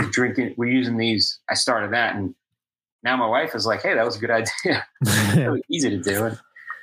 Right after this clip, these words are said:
Speaker 1: so
Speaker 2: I prefer a red Solo cup for my wine.
Speaker 1: <laughs> That's right.
Speaker 2: So you know it's good.
Speaker 1: Would, would you like some? Oh, and then the best is you go to the restaurant and you see the people with the full glass of ice and they pour the red wine in there. And I'm like,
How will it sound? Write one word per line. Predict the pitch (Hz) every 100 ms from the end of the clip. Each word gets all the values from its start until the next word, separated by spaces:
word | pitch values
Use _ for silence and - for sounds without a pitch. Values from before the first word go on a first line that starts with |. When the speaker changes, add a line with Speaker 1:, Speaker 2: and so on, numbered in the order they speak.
| - _ - _
Speaker 1:
so | - 98 90 90 _ _ -
Speaker 2:
I | 156 160
prefer | 147 175 156
a |
red | 135 139 135
Solo | 139 127 123
cup | 127 117
for | 131
my | 120
wine. | 117 120 117 - _ _ _ -
Speaker 1:
<laughs> | - - - -
That's | 160 - -
right. | - 104 - _ _ -
Speaker 2:
So | - 127
you | 120
know | 123
it's | 127
good. | - 120 110 _ _ _ -
Speaker 1:
Would, | 113 110
would | 120 113
you | 127
like | 120
some? | - 123 113 120
Oh, | 120 101 - - - - -
and | 123
then | 131 127
the | 104
best | 127 127
is | 117 101
you |
go | 107
to | 113
the | 104
restaurant | 107 107 110 98
and | 98
you |
see | - 104
the | 95
people | - 101 107
with | 104 - - - -
the | - -
full | 143 139 131
glass | 117 117 117
of | 113
ice | 104 107 110 104 - -
and | 101
they | 101
pour | - 113
the | 104
red | 98 104
wine | 104 104 98
in | 95
there. | 107 120 113 - -
And | 104
I'm | 104
like, | 104 101